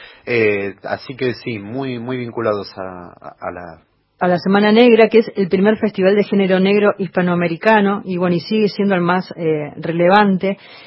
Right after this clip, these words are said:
Speaker 2: En España es muy conocido esta Semana Negra de Gijón, es, eh, y ha funcionado también como, como vidriera para lo más destacado del género,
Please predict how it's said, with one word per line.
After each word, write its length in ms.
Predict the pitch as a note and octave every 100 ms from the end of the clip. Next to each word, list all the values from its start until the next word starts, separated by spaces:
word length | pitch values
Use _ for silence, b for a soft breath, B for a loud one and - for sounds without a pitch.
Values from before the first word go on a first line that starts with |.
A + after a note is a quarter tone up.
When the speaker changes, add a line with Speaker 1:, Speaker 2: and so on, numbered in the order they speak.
| B
Speaker 2:
En 280 | - F#3 F3+
España 340 | F#3+ A#3+ A#3+ A3
es 80 |
muy 160 | G3+ G3+
conocido 640 | G3 F#3+ F3 G#3+ F3+ F3+
esta 220 | D#3+ -
Semana 340 | E3 E3+ E3+ E3+
Negra 240 | E3+ E3+
de 80 | D#3+
Gijón, 420 | D#3+ E3 F#3+ F3
es, 100 | E3 E3 E3+
eh, 460 | - E3 D#3 D#3 - D4 -
y 100 | F3
ha 60 | F3+
funcionado 420 | - F#3 F#3 F#3+
también 300 | F3 E3+ F#3
como, 420 | F#3 F3 D#3 D3+ B B B B
como 320 | - E3+ E3
vidriera 640 | E3 F3+ F#3+ A3+ G#3+ G#3+ A3+ -
para 200 | E3+ D#3+
lo 140 | D#3+
más 160 | F3+ F#3+
destacado 400 | F3+ F3 F3 F3
del 140 | F3+
género, 500 | - G#3+ G3 F3+ F#3